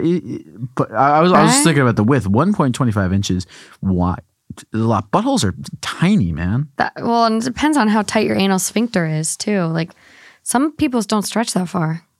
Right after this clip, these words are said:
Speaker 1: Y-, you know what? This woman, um, you know, she seems like
Speaker 2: Are you kind of impressed now?
Speaker 1: Yeah, I am impressed.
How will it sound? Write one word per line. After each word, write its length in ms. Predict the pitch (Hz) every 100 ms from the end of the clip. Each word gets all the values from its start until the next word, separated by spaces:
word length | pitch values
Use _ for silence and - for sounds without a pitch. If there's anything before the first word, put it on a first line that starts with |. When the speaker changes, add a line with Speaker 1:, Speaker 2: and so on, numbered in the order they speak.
| _ _ _ _ _ _
Speaker 1:
Y-, 120 | 87 104
you 380 | 127 113 127
know 100 | 131
what? 220 | 139 143 120
This 260 | 131 -
woman, 380 | 131 139 139 131
um, 260 | 120 110 98
you 140 | 110
know, 340 | 107 101 95 92 120 -
she 140 | -
seems 300 | 107 135 123
like 400 | 117 117 107 - - - _ _
Speaker 2:
Are 60 | 240
you 60 |
kind 140 | 254 262
of 60 |
impressed 380 | 302 - 190 -
now? 240 | 247 285 294
Speaker 1:
Yeah, 180 | 202 226
I 60 | 156
am 80 |
impressed. 640 | 180 110 95 85 - -